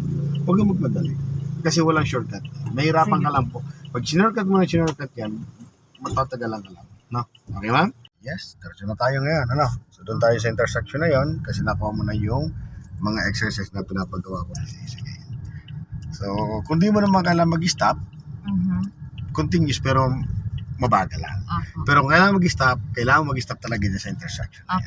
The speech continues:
Speaker 1: yan, no?
Speaker 2: kailangan mag-stop.
Speaker 1: Kailangan kontrolado mo yung sakyan.
Speaker 2: Opo.
Speaker 1: So, ang takbo namin at ten kilometer per hour. Ayan,
Speaker 2: Opo.
Speaker 1: sige, sunod ka lang. Yan. Yung tawag yung ipagapang, no?
Speaker 2: Opo.
Speaker 1: Pag nag-stop, gagawin natin yung pinaraptis natin, syempre.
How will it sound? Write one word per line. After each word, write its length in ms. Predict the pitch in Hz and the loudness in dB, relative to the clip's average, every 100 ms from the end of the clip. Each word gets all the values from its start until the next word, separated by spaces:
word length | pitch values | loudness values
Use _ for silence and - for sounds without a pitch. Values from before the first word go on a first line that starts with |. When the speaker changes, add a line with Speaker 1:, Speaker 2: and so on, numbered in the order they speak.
| - | -6
Speaker 1:
yan, 100 | - | -6
no? 100 | - | -2
Speaker 2:
kailangan 260 | - - - | -2 -2 -4
mag-stop. 400 | - - - - | -6 -12 -12 -8
Speaker 1:
Kailangan 260 | - 123 131 | 0 2 2
kontrolado 500 | 131 127 123 120 104 | 0 0 2 2 0
mo 100 | 104 98 | 0 -2
yung 140 | 87 | -4
sakyan. 380 | - - - - - - | -8 -12 -14 -18 -16 -12
Speaker 2:
Opo. 160 | - - | -8 -8
Speaker 1:
So, 80 | 107 | -6
ang 100 | 120 | -4
takbo 220 | 139 143 | -2 -2
namin 240 | 147 147 143 | -2 -2 -2
at 120 | 127 | -4
ten 340 | - 113 - 110 | -6 -14 -10 -10
kilometer 460 | - 95 - 95 - | -10 -12 -12 -16 -16
per 160 | _ - | _ -20
hour. 180 | - _ _ _ _ - | -20 _ _ _ _ -10
Ayan, 160 | 165 | -8
Speaker 2:
Opo. 160 | 156 - | -8 -14
Speaker 1:
sige, 200 | - - - | -20 -20 -20
sunod 240 | - 135 | -16 -14
ka 80 | 135 | -10
lang. 200 | 131 127 135 143 _ _ _ _ _ _ _ _ - - - - - - | -8 -6 -8 -14 _ _ _ _ _ _ _ _ -20 -20 -18 -20 -20 -20
Yan. 220 | - - - - | -16 -16 -16 -12
Yung 120 | 117 | -2
tawag 220 | 143 139 | 2 2
yung 140 | 127 95 | 0 -2
ipagapang, 680 | - 92 - - - 95 82 73 | -6 -8 -10 -14 -14 -16 -16 -12
no? 160 | 110 131 | -6 -4
Speaker 2:
Opo. 300 | 170 165 - 143 - - | -2 -4 -8 -20 -16 -4
Speaker 1:
Pag 120 | 135 | 0
nag-stop, 460 | 170 190 208 - 135 | 2 2 2 4 2
gagawin 340 | 147 175 185 165 | 2 2 4 4
natin 300 | 139 110 104 | 0 -2 -4
yung 180 | 147 | -4
pinaraptis 580 | 165 151 143 120 - 85 | -4 -4 -4 -4 -8 -20
natin, 300 | 98 131 - _ | -16 -16 -16 _
syempre. 420 | - - 165 - | -20 -10 -10 -10